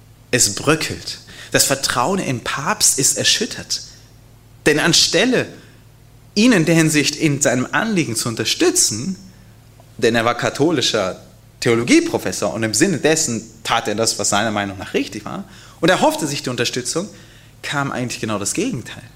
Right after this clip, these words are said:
weil er ja nicht ahnen konnte, was damals eigentlich hinter den Kulissen ablief. Und somit merken wir,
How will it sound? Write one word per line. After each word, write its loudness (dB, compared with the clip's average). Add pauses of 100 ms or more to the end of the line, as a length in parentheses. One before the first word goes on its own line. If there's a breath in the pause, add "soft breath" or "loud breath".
(960)
weil -2
er 2
ja 2
nicht -4
ahnen -2
konnte, -4
was 0
damals -2
eigentlich -10
hinter -6
den -6
Kulissen -4
ablief. -4 (720 loud breath)
Und 0
somit 4
merken 2
wir, 2